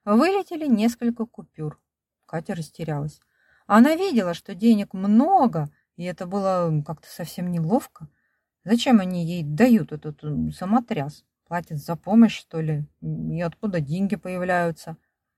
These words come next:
Катя прекрасно знала, что деньги печатают на особых машинах, на специальной бумаге, и просто так они не валятся в руки. Это что, не настоящие деньги? Еда на скатерти?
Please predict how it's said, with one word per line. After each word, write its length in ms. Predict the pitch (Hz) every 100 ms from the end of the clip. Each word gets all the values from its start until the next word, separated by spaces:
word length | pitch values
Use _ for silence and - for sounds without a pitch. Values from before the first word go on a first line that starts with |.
| _ _ _
Катя 320 | _ 226 247 240
прекрасно 600 | 233 233 226 185 - 156
знала, 460 | 147 214 294 247
что 200 | - -
деньги 440 | 160 196 330 349 214
печатают 720 | - 151 247 - 247 233 - -
на 180 | 185 180
особых 420 | - 226 233 214
машинах, 680 | 214 233 - 165 151 170 - _ _ _ _ -
на 80 |
специальной 520 | 147 156 - 202 247 311
бумаге, 760 | 403 285 170 156 151 156 156 _
и 100 | 180
просто 460 | 196 202 165 - 143
так 440 | - 175 285 226 _ _ _ _ _ _
они 240 | 196 185 151
не 160 | 170
валятся 500 | 240 262 156 156 -
в 60 | 190
руки. 340 | 226 160 _ _ _ _
Это 60 | 165
что, 340 | - - 147 147 _ 151
не 100 | 165
настоящие 880 | 156 - 151 160 247 - 381 349
деньги? 400 | 220 180 156 143 - _ _ _ _ _ _ _
Еда 420 | 156 151 165 190 180
на 140 | 165
скатерти? 800 | - - 208 240 330 - -